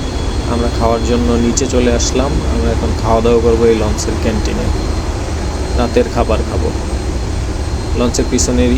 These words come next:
ইঞ্জিনের যেই পানির খেলা, তা দেখতে পারলেন। তো চলুন এবার ক্যান্টিনে ঢোকা যাক খাওয়ার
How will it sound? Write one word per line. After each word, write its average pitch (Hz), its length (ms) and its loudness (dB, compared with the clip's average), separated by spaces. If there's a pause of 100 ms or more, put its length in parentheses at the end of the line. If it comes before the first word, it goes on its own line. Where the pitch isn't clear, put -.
ইঞ্জিনের 127 640 2 (960)
যেই 123 260 4 (1300)
পানির 127 400 2 (1300)
খেলা, 123 260 2 (100)
তা 117 60 -2 (100)
দেখতে 113 260 0
পারলেন। 120 280 0 (840)
তো - 60 -4 (120)
চলুন 123 320 2
এবার 117 240 2
ক্যান্টিনে 120 440 0
ঢোকা 117 220 2
যাক 120 120 2 (180)
খাওয়ার 113 260 0